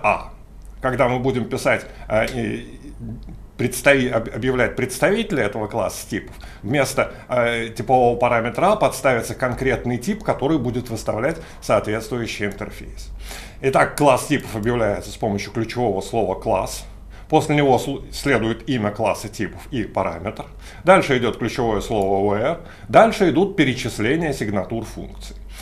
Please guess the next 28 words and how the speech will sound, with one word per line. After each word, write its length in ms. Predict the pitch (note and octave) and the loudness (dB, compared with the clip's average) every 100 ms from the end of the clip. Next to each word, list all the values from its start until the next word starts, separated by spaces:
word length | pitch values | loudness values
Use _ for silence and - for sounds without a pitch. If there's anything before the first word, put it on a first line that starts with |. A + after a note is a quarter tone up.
| - | -14
В 100 | - | 4
классе 320 | C#3+ B2 - | 6 6 4
типов 320 | B2 C3 G2+ | -4 -4 -2
E 160 | A#2 A#2+ | -2 -2
Q, 380 | - G3+ G#3+ - - - | 0 -2 -2 -8 -16 -4
а, 320 | F#2+ F#2 - - - - | 0 0 -2 -12 -16 -4
а, 380 | F2+ F#2+ - - - | 0 0 -2 -10 -2
объявлены 560 | G2+ C3 F3 D#3+ D3 | 2 6 6 4 2
две 240 | A2+ C3 F#2+ | 2 2 2
функции. 540 | - E2+ - - F2 | 0 -8 -10 -12 -12
Функция 480 | F2+ C3+ A#2+ - F#2+ | -2 0 0 -2 -4
сравнения 580 | - G#2+ G#2 G2 F#2 F#2+ | 2 2 2 0 -2 2
на 160 | A2 | 4
равенство 600 | G2 E2+ F2 G2+ C3 C3 - - - | 4 2 -4 -6 -6 -6 -10 -10 2
элементов 580 | C3+ C3+ C#3 C3+ C3 | 4 4 2 -2 -6
типа 400 | - D3 C#3 C#3 - | -4 -4 2 0 4
А. 300 | C#3+ C#3 - - - - - - | 2 2 -6 -18 -20 -20 -20 -6
Она 200 | A2+ A#2 | 2 2
проверяет 500 | A2+ A#2 A#2 A2 G2 | 4 2 4 4 2
два 260 | F#2+ G2 F#2+ | 2 2 4
элемента 400 | G2+ G2+ G2 - | 2 0 -2 -6
типа 380 | - A2+ D3+ G#3+ | -8 0 4 4
А 60 | |
и 80 | A3 | 4
возвращает 560 | G3+ D3+ B2 - D#3+ A#2+ | 2 2 0 4 2 2
значение 500 | A2 G2 A#2 A#2 G#2 | -2 0 0 0 -2
типа 280 | G#2 - | -4 -2
bool. 340 | G#2+ G#2 F2 | -4 -4 -8